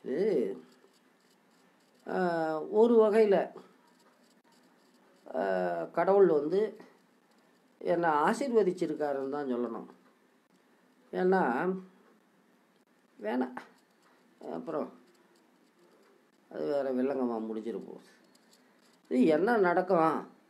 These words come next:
அப்படிங்கிறது கண்ணுக்கு அப்படியே தெரியுது.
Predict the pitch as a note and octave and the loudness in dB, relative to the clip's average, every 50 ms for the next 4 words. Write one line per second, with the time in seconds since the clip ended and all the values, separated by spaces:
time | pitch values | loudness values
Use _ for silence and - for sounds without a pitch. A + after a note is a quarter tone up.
0 | _ _ _ _ _ _ _ _ - - - G#3+ A#3 A#3 A#3 A#3 A3+ A3 A3+ B3 | _ _ _ _ _ _ _ _ -16 -10 -6 -6 -4 -2 -2 0 0 0 2 2
1 | C4 C#4 B3+ - - - - A3 A#3 B3+ D4 D4 D#4+ B3+ - - A3 A3+ F#3 F3 | 0 -2 -4 -6 -10 -10 -4 -4 -4 -2 -2 -4 -6 -8 -8 -6 -2 -2 0 0
2 | E3+ E3 - - - A3+ A#3 B3 B3+ C4 B3+ - A#3 A#3+ B3 C4 B3+ B3 F3 C3+ | 0 -2 -4 -6 -6 -4 -2 0 0 -2 -2 -2 -2 -2 0 0 0 0 0 0
3 | G2+ - - | -2 -2 -4